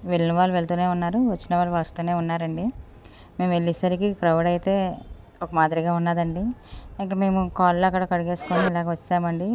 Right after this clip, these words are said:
లైన్ అయితే మాత్రం ఆ స్ట్రీట్ చివరి వరకు ఉన్నదండి. ఇంకా మేము లైన్లో నిల్చొని ఇలా వీడియో తీసుకుంటున్నాం. వీడియో తీయడానికి అయితే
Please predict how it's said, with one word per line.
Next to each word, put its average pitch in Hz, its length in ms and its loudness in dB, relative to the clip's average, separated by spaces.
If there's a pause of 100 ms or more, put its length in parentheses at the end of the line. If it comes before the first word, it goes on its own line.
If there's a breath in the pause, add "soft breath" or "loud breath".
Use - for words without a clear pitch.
(100)
లైన్ 165 240 0
అయితే 170 140 -2 (100)
మాత్రం 175 240 -2 (440 loud breath)
ఆ 165 40 2 (100)
స్ట్రీట్ 170 340 0 (100)
చివరి 170 260 2
వరకు 165 320 2
ఉన్నదండి. 170 440 0 (100)
ఇంకా 185 180 -2
మేము 170 160 -2
లైన్లో 160 260 2
నిల్చొని 170 380 -2
ఇలా 170 180 -2
వీడియో 160 300 0
తీసుకుంటున్నాం. 160 500 -4 (560)
వీడియో 175 220 6
తీయడానికి 185 400 2
అయితే 190 160 4